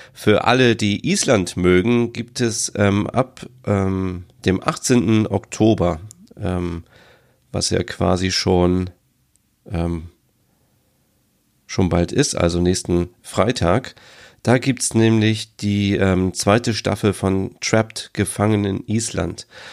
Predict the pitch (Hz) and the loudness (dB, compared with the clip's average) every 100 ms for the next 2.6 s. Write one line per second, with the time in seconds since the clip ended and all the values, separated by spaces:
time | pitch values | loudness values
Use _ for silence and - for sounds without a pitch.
0 | - - 101 101 101 98 95 131 123 120 | -20 -2 4 6 6 4 2 2 2 2
1 | 123 110 123 127 120 107 110 117 107 - | 2 4 4 4 2 2 2 0 -2 0
2 | 101 101 101 98 98 98 | 2 2 2 0 0 -2